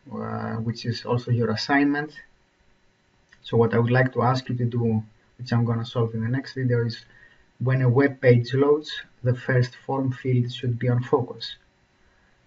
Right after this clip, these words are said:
i e ready to receive, uh, user input. This is something, uh, it's a common, uh, issue with, uh, web forms. Uh, we could, uh, support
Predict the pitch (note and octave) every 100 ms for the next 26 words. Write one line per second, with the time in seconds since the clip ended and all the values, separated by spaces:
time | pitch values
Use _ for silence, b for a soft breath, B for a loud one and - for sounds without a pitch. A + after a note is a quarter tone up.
0 | _ _ - A#2 A#2+ B2 B2+ B2+ B2 B2
1 | B2 A#2+ - A#2+ A2+ A#2 A2+ B2 A#2+ A#2
2 | G#2 G#2 G2+ - - _ A#2+ A#2+ A#2 -
3 | A#2 - A#2 A2 G2+ - A2+ A#2+ - C3+
4 | C3 B2+ A#2 G#2 _ _ _ _ _ _
5 | _ _ _ _ _ A2+ G#2+ G#2 - G#2+
6 | - - _ _ _ _ _ _ _ _
7 | _ _ _ _ _ _ _ C#3+ C#3+ -
8 | D3 C#3+ - C3 B2 - B2+ A#2+ C3 B2+
9 | - B2+ B2+ B2+ - _ _ A#2 A2 A2
10 | A2+ - A2+ A2 - A2+ A2 A2 A2+ A#2+
11 | - B2 - C3+ B2+